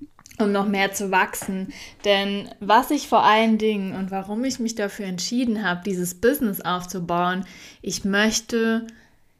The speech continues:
diese Erfahrung, ne, eine andere Erfahrung mit Menschen in meinen Räumen haben, die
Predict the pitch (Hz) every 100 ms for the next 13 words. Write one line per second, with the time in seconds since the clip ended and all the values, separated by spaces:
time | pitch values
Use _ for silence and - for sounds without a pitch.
0 | _ 190 202 180 185 - - - - 208
1 | 202 214 196 175 156 160 - - 190 202
2 | 117 190 190 - 202 240 247 233 220 -
3 | - 202 202 214 208 190 185 190 208 -
4 | 196 185 185 175 180 190 196 208 185 175
5 | 180 170 175 175 180 180 180 180 185